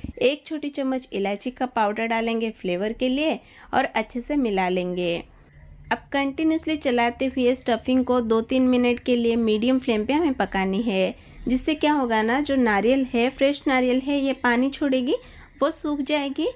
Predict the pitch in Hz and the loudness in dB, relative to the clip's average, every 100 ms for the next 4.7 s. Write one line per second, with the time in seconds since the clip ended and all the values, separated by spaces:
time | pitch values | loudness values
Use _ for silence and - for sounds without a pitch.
0 | - - 240 247 240 269 277 320 302 294 | -10 -6 0 0 0 -2 -2 -2 -2 -2
1 | 294 269 262 254 254 254 254 311 330 269 | -2 0 -2 0 0 0 0 -2 -2 -2
2 | 247 240 247 262 - 220 - 254 269 233 | 0 0 -2 -4 -4 -4 0 0 0 -4
3 | 214 - 240 233 226 302 349 311 262 196 | -4 -6 -4 -2 0 0 0 0 0 0
4 | 226 196 190 190 185 175 | 0 0 -2 -2 0 -2